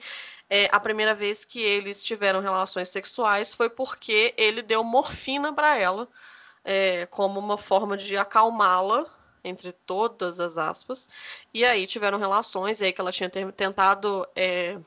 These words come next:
terminar com ele várias vezes, mas que ele tinha ameaçado se matar, e coisas assim. Então, o que eu tentei fazer na minha dissertação foi falar, tipo, olha, é uma menina dando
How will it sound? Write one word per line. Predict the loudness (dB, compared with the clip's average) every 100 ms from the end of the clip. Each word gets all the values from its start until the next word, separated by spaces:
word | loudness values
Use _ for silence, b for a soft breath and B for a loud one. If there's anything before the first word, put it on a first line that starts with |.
| _
terminar | -6 0 0
com | 0 -2
ele | -2
várias | 0 0 2
vezes, | 4 4 2
mas | -4
que | -4
ele | -4
tinha | -4
ameaçado | -4 -4 -2 -2 -2
se | 2
matar, | 2 4 6 8 6 4 B B B
e | -4
coisas | 2 2 0
assim. | -8 -6 -8 -8 B B -10
Então, | 0 2 2 0 _ _ -6
o | 2
que | 2
eu |
tentei | 2 -2 -4
fazer | 0 0 0
na | -2
minha | -2
dissertação | -4 0 2 4 2
foi | -2 -2
falar, | 4 4 6 4
tipo, | 2 -4 -10 2
olha, | 4 4 0 -6 -10 _ -4
é | 0 2
uma | 2 -2
menina | -4 -6 -6 -4 -6
dando | -2 -2 0 -2 -4